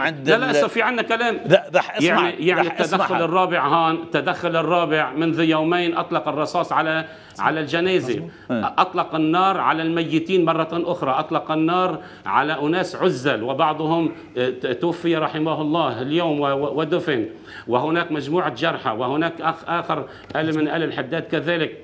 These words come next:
Speaker 2: يعني
Speaker 1: طب.
Speaker 2: هناك من يؤكد بأن الجيش هو الذي أطلق
Speaker 1: طب،
Speaker 2: عليه
Speaker 1: رح
Speaker 2: النار
Speaker 1: نرجع نسمع
Speaker 2: وهو
Speaker 1: لك
Speaker 2: خارج،
Speaker 1: بقية
Speaker 2: آه،
Speaker 1: ملاحظات،
Speaker 2: آه،
Speaker 1: بس،
Speaker 2: أرض المعركة.
Speaker 1: بس كما يبدو
Speaker 2: هناك
Speaker 1: الدكتور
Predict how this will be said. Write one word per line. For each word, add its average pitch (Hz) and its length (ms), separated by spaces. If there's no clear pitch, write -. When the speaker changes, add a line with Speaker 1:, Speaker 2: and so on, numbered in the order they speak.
Speaker 2:
يعني 127 260
Speaker 1:
طب. 143 60
Speaker 2:
هناك 156 220
من 147 140
يؤكد 160 380
بأن 151 240
الجيش 160 320
هو 156 80
الذي 156 240
أطلق 147 220
Speaker 1:
طب، 139 80
Speaker 2:
عليه 147 280
Speaker 1:
رح 156 60
Speaker 2:
النار 165 160
Speaker 1:
نرجع 190 220
نسمع 147 240
Speaker 2:
وهو 185 160
Speaker 1:
لك 165 80
Speaker 2:
خارج، 175 160
Speaker 1:
بقية 175 240
Speaker 2:
آه، 156 220
Speaker 1:
ملاحظات، 151 440
Speaker 2:
آه، 147 100
Speaker 1:
بس، 156 140
Speaker 2:
أرض 156 80
المعركة. 156 420
Speaker 1:
بس 135 160
كما 170 240
يبدو 170 300
Speaker 2:
هناك 175 300
Speaker 1:
الدكتور 185 100